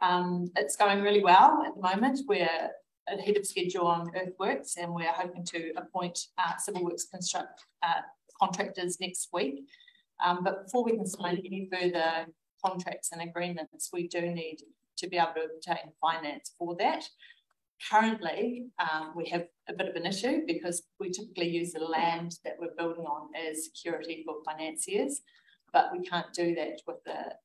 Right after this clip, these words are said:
Tiwa Banks land or the Jock Street land as it currently stands. It's worth a dollar. That's the price we bought it from council for, and that's, of course, the price that it must be sold back to council if, um, if it's ever,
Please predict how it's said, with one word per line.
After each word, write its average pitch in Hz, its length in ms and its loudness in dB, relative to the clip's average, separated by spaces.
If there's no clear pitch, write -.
Tiwa 175 220 -2
Banks 147 420 -8
land 156 380 -8
or 156 80 -14
the 151 120 -20
Jock - 200 -6
Street 156 280 -6
land 156 280 -6
as - 100 -10
it - 80 -14
currently 156 280 -6
stands. 190 560 -6
It's - 280 -8
worth 170 300 0
a - 80 -8
dollar. 208 380 2
That's 151 240 -4
the - 140 -20
price 165 260 0
we 156 160 -8
bought 165 200 -4
it 165 120 -12
from 165 140 -16
council 165 440 -6
for, 240 360 4
and 151 120 -6
that's, 160 200 -6
of 180 120 -12
course, 175 200 0
the - 60 -14
price 165 260 4
that 156 160 -4
it - 80 -12
must 160 240 -4
be 147 80 -14
sold 156 300 -4
back 156 180 -6
to - 80 -16
council 160 560 -4
if, 196 160 -6
um, 156 500 4
if 180 200 0
it's - 240 -4
ever, 160 300 0